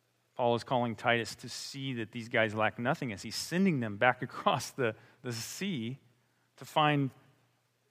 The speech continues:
to find Paul. He's saying, "Make sure that they are well provisioned for in this long journey, however long it might be.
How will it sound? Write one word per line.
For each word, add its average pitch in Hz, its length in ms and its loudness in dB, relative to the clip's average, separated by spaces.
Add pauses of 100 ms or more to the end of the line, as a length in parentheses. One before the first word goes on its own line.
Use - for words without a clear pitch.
(360)
to 160 60 -10
find 185 320 8
Paul. 95 300 2 (1400)
He's 143 160 -2
saying, 160 260 8
"Make 175 220 6
sure 202 500 8 (400)
that 156 260 6
they 170 100 12
are 143 100 12
well 180 240 12
provisioned 151 600 8
for 120 240 0
in 117 60 0
this 120 160 -6
long 123 240 2
journey, 110 300 -2 (500)
however 139 300 4
long 131 200 6
it 131 60 2
might 123 240 0
be. 117 220 -6